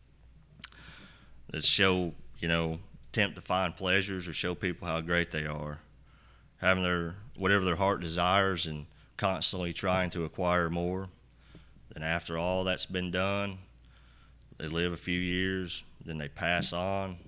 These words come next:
their possessions remain here, and they know nothing of them. And probably the, one of the well-known accounts of that in Luke sixteen about the rich man and Lazarus. And verse nineteen, it says, "There was a certain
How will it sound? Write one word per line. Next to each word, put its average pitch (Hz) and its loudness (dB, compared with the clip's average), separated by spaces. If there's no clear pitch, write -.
their 78 -12
possessions 85 -2
remain 87 0
here, 92 0
and 85 -2
they 82 -2
know 85 -2
nothing 82 -4
of 85 -4
them. 73 -10
And 85 -2
probably 104 2
the, 90 -2
one 95 0
of 90 0
the 85 0
well-known 101 6
accounts 98 2
of 82 -4
that 92 2
in 82 -6
Luke 92 -4
sixteen 98 2
about 82 -2
the 85 -4
rich 92 0
man 92 2
and 82 0
Lazarus. 82 2
And 82 -2
verse 101 2
nineteen, 104 4
it 95 -2
says, 90 0
"There 95 2
was 87 -2
a 85 -2
certain 92 0